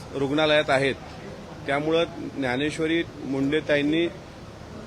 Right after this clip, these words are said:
जे काही सरकारकडे मागणी केली असेल, त्याची सरकार सरकार म्हणून न-, नक्कीच त्याच्यावर, अ, गांभीर्याने विचार करून कारवाई करेल.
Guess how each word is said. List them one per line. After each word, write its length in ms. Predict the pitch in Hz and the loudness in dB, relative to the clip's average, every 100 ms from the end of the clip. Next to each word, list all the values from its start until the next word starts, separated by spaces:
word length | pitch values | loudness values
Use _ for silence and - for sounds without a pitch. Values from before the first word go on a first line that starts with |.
| - 135 | -8 0
जे 140 | 165 | 0
काही 200 | 165 175 | 4 2
सरकारकडे 560 | - 151 160 156 156 160 | 2 2 2 2 2 2
मागणी 340 | 143 139 156 | 2 2 0
केली 280 | 156 147 147 | 0 0 0
असेल, 320 | 143 160 151 | 0 -2 -2
त्याची 200 | 143 151 | -4 -4
सरकार 380 | - 139 151 151 | -2 -2 0 -2
सरकार 360 | 139 131 143 | -2 -2 -2
म्हणून 240 | 139 139 147 - - - - - 120 | 0 -2 -4 -8 -14 -16 -16 -12 -6
न-, 120 | 123 - | -6 -4
नक्कीच 560 | 123 135 - 185 - - | -2 -2 0 -2 -2 -8
त्याच्यावर, 500 | - 135 156 156 156 | -6 0 2 4 2
अ, 380 | - - 117 120 | -2 -8 -6 -2
गांभीर्याने 460 | 123 131 151 160 160 | 2 4 4 4 4
विचार 280 | 151 156 151 | 2 2 2
करून 240 | 151 156 | 2 0
कारवाई 360 | 151 131 135 143 | 4 4 4 4
करेल. 320 | 147 147 | 4 4